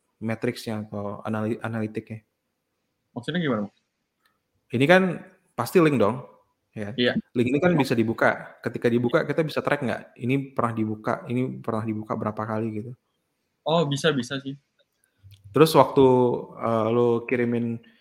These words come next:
Speaker 1: lamaran kerja, dibuka banyak?
Speaker 2: Kalau itu, eh, belum, belum pernah aku cek sih, Bang, untuk, untuk, eh, berapa banyak udah dibuka. Tapi, eh,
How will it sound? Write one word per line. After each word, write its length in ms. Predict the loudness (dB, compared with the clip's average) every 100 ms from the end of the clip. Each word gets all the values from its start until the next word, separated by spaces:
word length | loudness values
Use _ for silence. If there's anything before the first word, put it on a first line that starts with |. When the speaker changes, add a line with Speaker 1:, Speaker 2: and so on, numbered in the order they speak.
| _ _ _ _
Speaker 1:
lamaran 380 | -2 2 2 2
kerja, 320 | -2 0 0
dibuka 560 | 0 0 2 4 2 0 -18 _
banyak? 320 | -6 -4 -2 -6 -12 _ _ _ _ _ _ _ _ _ _ _ _ _ _ _
Speaker 2:
Kalau 560 | -4 -2 0 0 0 -2 -4
itu, 520 | -6 -8 _ -2 2 2 0 0
eh, 580 | 2 4 2 2 0 -2 -8 _ _ _ _ _ _ _ _ _ _ _ _ _
belum, 320 | -10 -2 2 6
belum 200 | 8 8
pernah 240 | 6 4
aku 160 | 4 0
cek 160 | -2 -2
sih, 80 |
Bang, 160 | -2 0
untuk, 320 | 0 -2 -4 -4
untuk, 560 | -6 -4 -2 -2 -4 -6
eh, 300 | -2 2 2 0
berapa 340 | 2 2 2
banyak 380 | -2 0 -2 -4
udah 560 | -2 0 0 0 0
dibuka. 400 | 0 -4 -4 -6 -4
Tapi, 400 | -6 -2 -2 -2
eh, 460 | -8 -2 0 2